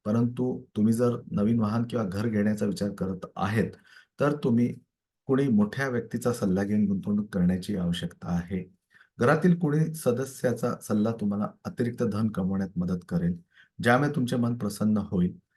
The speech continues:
सोबतच तुम्हा-, तुम्ही घरातील सदस्यांवर मोकळेपणाने खर्च करून व त्यांना भेटवस्तू घेताना दिसाल. जर तुम्ही काही अधिकारी किंवा गुंतवणूकदारासोबत भेट, दारासोबत भेट करण्यासाठी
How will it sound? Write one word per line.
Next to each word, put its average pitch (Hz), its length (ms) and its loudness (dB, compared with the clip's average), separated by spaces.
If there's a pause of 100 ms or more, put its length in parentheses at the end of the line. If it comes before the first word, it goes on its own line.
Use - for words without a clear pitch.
(420)
सोबतच 160 520 4
तुम्हा-, 131 720 -2
तुम्ही 135 200 0
घरातील 123 400 2
सदस्यांवर 113 640 -2
मोकळेपणाने 104 720 2
खर्च 90 200 -4
करून 101 400 0
व 98 120 -4
त्यांना 101 300 2
भेटवस्तू 101 580 -4 (180)
घेताना 92 420 2
दिसाल. 87 360 2 (520)
जर 165 280 6
तुम्ही 151 500 2
काही 123 240 4
अधिकारी 123 460 2
किंवा 123 260 0
गुंतवणूकदारासोबत 110 1400 0 (100)
भेट, 113 260 -4
दारासोबत 104 500 0
भेट 104 200 -2
करण्यासाठी 104 760 -2